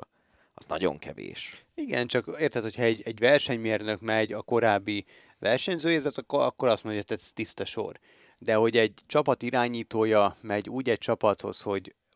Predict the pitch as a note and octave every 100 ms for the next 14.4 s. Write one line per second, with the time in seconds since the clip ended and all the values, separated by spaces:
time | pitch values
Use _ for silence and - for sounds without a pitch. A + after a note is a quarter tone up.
0 | _ G#2 F#2 A2+ _ - A#2 C3 C#3 C3
1 | A#2 A#2 - A2+ G#2 F#2+ F2+ F2+ C3+ C#3+
2 | A2+ A2+ - G#2+ G2 G2+ G2+ G2 G2 -
3 | G2+ - A2 G2+ G2 - - _ - G2+
4 | G#2 B2 C3 A#2 B2 A2+ G#2 G#2+ A2+ C3
5 | C3 C#3 - - - - A2+ - C3 -
6 | - C#3+ C3+ F#3 D3 A#2+ A#2+ A2 A#2 A2
7 | B2 A2+ G#2+ G#2 G#2+ A2 G#2+ - - A#2
8 | G#2 A#2 G#2+ - G#2 G#2+ G2+ G#2+ G2+ A2
9 | G#2+ A#2 C3 C#3 A#2 A#2 A#2 B2 A#2+ A#2+
10 | A#2 A#2+ - - - _ - A#2 A2 G#2+
11 | A2 G2+ _ _ _ _ _ A#2+ C3+ B2+
12 | A#2 B2 - C3+ B2 C3 C3 C3 B2+ G2+
13 | G#2 - G2 - G#2 G2 G#2 G#2 G2+ -
14 | G#2+ G2+ G#2 G2